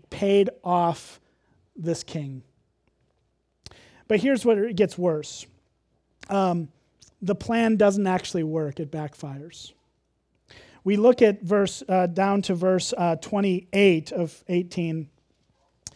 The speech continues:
and here we meet this guy named Rabshakeh, who's a spokesperson for the, the king, uh, an envoy,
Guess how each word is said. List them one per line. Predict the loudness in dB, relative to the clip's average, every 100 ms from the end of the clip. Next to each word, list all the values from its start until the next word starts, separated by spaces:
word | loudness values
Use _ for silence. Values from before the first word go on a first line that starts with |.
| -20 -4
and | 0
here | 6 6
we | 6
meet | 4 2
this | -2 0
guy | 0 2
named | 0 -2
Rabshakeh, | 0 -2 -2 0 0 0 -2 -6 -8 _ _ _ _ _
who's | 2 2 2
a | 0 -2
spokesperson | 0 2 2 2 0 0 0 -4 -6
for | -6 0 2 2 -2
the, | -10 -6 -4 -4 -6
the | -8
king, | -8 -6 -8 -10
uh, | -10 -10
an | -8 -4
envoy, | -4 -4 -6 -10 -12